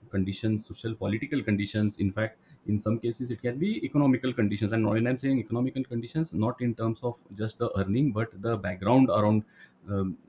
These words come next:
economic conditions, like what is conducive for them to earn, which might not be only limited to the skills and opportunities, but as you rightly said, uh, because a person is coming from a cer-, certain social background,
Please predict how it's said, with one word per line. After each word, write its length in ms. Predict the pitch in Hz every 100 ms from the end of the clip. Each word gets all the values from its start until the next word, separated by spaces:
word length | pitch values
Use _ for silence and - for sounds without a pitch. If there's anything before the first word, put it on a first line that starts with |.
| - _ - - _ -
economic 420 | 110 107 110 107
conditions, 380 | 98 98 98 101
like 140 | 98
what 240 | 95 113 -
is 200 | 123 -
conducive 500 | 95 95 107 120 110
for 160 | 110
them 220 | 98 101
to 180 | 104 95 98
earn, 260 | 95 87 -
which 300 | 95 - - _ - - -
might 320 | 104 120 139
not 240 | 117 123 123
be 60 |
only 240 | 120 107 113
limited 380 | 98 104 117 -
to 80 | 113
the 100 | 110
skills 320 | - 110 113
and 80 | 120
opportunities, 560 | - 107 107 98 120
but 160 | 110 107 -
as 180 | 98 113
you 60 |
rightly 300 | 101 95 110
said, 260 | 110 98 95 _ _ -
uh, 160 | 98 95 92 92
because 380 | 92 - 113 117
a 60 |
person 420 | 104 95 - 110 -
is 160 | 110
coming 260 | - 98 104
from 240 | - 107 98
a 60 | 101
cer-, 240 | 95 95 - _
certain 340 | 95 92 110
social 380 | - 95 - 101
background, 440 | 95 95 113 95